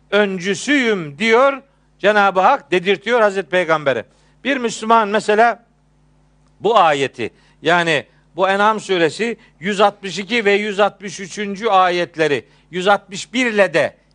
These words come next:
ilişkilendirerek, "Kul inneni hedani rabbi ila sıratın müstakim, dinen kıyemen millete İbrahim'e hanifa ve ma kâne minel müşrikîn." Aa, yüz altmış bir çok nefis bir ayettir.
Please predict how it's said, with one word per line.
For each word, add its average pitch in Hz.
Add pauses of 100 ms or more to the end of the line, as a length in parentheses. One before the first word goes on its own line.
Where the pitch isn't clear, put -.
ilişkilendirerek, 185 (260)
"Kul 190
inneni 190
hedani 185
rabbi 156 (280)
ila 196
sıratın 196
müstakim, 180 (380)
dinen 202 (180)
kıyemen 190 (220)
millete 202
İbrahim'e 190
hanifa 165 (240)
ve 160
ma 185
kâne 185
minel 175
müşrikîn." 117 (840)
Aa, 107
yüz 170
altmış 165
bir 190
çok 135
nefis 135
bir 123
ayettir. 98